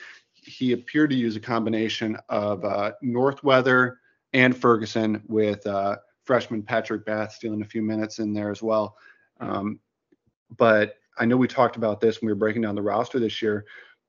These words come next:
but it seems like we have a lot more length and athleticism this year. So I'm wondering if instead of going the traditional route of just, you know, plugging and playing, uh, your next biggest guy on the roster, if maybe he doesn't go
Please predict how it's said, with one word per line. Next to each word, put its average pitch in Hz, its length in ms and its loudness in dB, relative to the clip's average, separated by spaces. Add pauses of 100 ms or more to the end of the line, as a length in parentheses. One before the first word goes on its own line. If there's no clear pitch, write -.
(100)
but 113 160 4
it 117 120 2
seems 165 420 4
like 131 200 2
we 110 120 -2
have 110 500 0 (480)
a 110 80 0
lot 104 320 2
more 123 300 4
length 104 640 -4 (220)
and 117 100 -2
athleticism 113 680 0
this 139 220 -2
year. 147 160 4
So 127 180 -4
I'm 139 260 0
wondering 135 680 2 (540)
if 107 380 2 (240)
instead 123 500 4
of 123 100 2
going 117 240 2
the 113 80 0
traditional 113 500 -2
route 101 360 -2
of 101 160 -6
just, 104 440 -4 (200)
you 107 140 -4
know, 92 180 -10 (340)
plugging 117 320 4
and 107 120 -2
playing, 107 500 -2 (460)
uh, 98 160 -4
your 107 180 0
next 110 300 -2
biggest 110 280 0
guy 110 140 2
on 104 120 -2
the 98 80 -4
roster, 107 500 0
if - 180 -2
maybe 110 300 0
he 117 300 -6
doesn't 113 360 0
go 101 380 -2